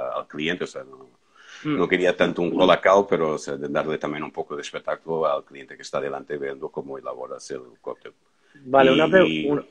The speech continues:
Speaker 1: nada, así llegamos así. Mm.
Speaker 2: Una pregunta que me dice María, eh, ¿añadir ron también o solo?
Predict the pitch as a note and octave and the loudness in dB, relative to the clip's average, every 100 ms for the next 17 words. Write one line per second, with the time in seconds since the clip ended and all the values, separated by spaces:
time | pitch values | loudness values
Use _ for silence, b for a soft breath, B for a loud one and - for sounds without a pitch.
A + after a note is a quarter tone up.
0 | _ G2+ D#2+ D#2 - D3 D2+ D2 C#2+ D2 | _ -2 0 0 -2 -4 -2 -2 -4 -8
1 | C#2 - _ - D2+ - C4+ - D#3+ D#3+ | -12 -14 _ -12 -12 -12 -16 -2 4 6
2 | E3 F3+ F3 E3 E3 F3 D3 D3 E3+ G#3+ | 8 8 8 8 6 6 6 8 8 6
3 | G#3+ - B2+ A#2 C3 C3 D#3 D#3 E3+ D3+ | 4 2 2 4 4 6 6 6 4 6
4 | C3+ C3+ F#3+ A#3+ B2 - A#2+ A#2 A2+ A2 | 4 6 4 4 0 0 0 0 0 0
5 | G2+ G2+ | -2 -4